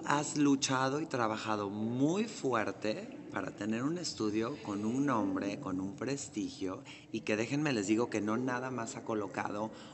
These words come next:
obviamente, grandes lugares en competencias nacionales, internacionales, y es más, para la gente que lo sepa, a lo mejor hay gente que no lo sepa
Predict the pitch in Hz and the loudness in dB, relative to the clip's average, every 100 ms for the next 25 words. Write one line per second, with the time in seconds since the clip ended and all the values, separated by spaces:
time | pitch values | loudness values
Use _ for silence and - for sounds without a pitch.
0 | - 120 117 117 110 113 117 113 113 123 | -2 0 0 0 0 0 0 2 0 -2
1 | 117 104 98 107 107 95 95 92 95 98 | -2 -2 -2 -4 -4 -4 -4 -6 -6 -6
2 | 101 107 101 98 90 90 95 113 135 - | -4 -4 -4 -4 -6 -4 -4 -4 -6 -12
3 | - - - 170 170 156 151 135 120 107 | -16 -16 -2 4 6 6 4 4 2 0
4 | 104 104 107 123 208 - - - - 131 | 0 0 0 -2 -4 -6 -6 -4 2 4
5 | 135 131 131 131 - - - - - - | 6 6 6 4 0 -4 -6 -8 -8 -8
6 | - - - - - - 120 113 117 131 | -6 -6 -8 -10 -10 4 8 8 6 4
7 | 135 139 120 110 131 123 107 104 110 - | 4 6 6 4 4 2 4 2 0 -4
8 | - - 107 101 101 110 110 110 107 107 | -8 -4 0 0 0 0 0 0 -2 -2
9 | 107 110 104 - 107 92 92 | 0 0 0 -2 -4 -4 -8